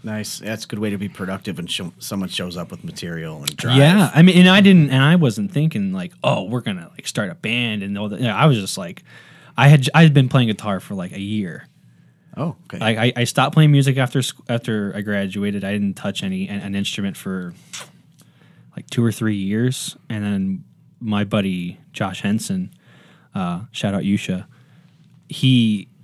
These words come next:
Speaker 2: he, he played guitar, so we, me and him started jamming together. He would teach me chords, you know, and t-,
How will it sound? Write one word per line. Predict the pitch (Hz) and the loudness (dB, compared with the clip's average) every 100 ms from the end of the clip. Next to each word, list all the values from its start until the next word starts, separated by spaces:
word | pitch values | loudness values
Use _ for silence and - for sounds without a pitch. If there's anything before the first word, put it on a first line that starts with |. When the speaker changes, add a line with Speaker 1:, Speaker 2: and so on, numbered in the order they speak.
| _ | _
Speaker 2:
he, | 139 151 117 | 2 4 4
he | 139 | 2
played | - 113 | 2 2
guitar, | 104 107 98 87 | 0 -4 -4 -4
so | - 101 101 | -6 -4 -2
we, | 110 | -2
me | 117 113 113 | -2 -2 -4
and | 110 | -4
him | 104 | -4
started | - 101 | -4 -4
jamming | 98 104 101 | -2 -2 0
together. | 95 101 104 | -2 -2 -2
He | 101 | -2
would | 107 | -4
teach | - 104 | -4 -6
me | 104 | -6
chords, | 101 104 98 98 104 | -4 -4 -2 -2 -2
you | 98 | -2
know, | 92 | -2
and | 92 92 | -4 -6
t-, | - | -8